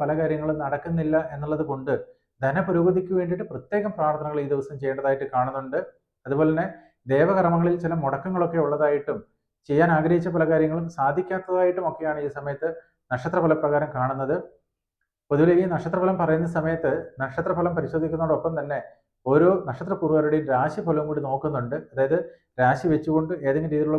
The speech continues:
ഗുണങ്ങളുണ്ടോ ദോഷങ്ങളുണ്ടോ എന്നുള്ളതൊക്കെ കൃത്യമായി നോക്കിയാണ് ഇതിലൂടെ ഫലം പറയുന്നത്. അതുകൊണ്ടാണ് ഇത്തരം ഡീറ്റെയിൽ ആയിട്ട് ചില നക്ഷത്രപൂർവ്വരെ കുറിച്ച് പറഞ്ഞു പോകുന്നത്.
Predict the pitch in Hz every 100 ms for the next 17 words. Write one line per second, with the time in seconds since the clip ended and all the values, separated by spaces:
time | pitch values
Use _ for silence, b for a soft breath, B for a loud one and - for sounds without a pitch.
0 | 139 135 147 156 143 143 127 139 151 143
1 | 147 139 143 135 - 185 185 _ _ _
2 | 127 127 170 180 143 139 190 165 143 131
3 | 139 147 131 135 135 127 127 139 127 139
4 | 151 151 143 - 165 147 139 170 165 160
5 | 180 175 139 143 135 - 180 151 143 139
6 | - 156 - 123 147 139 127 127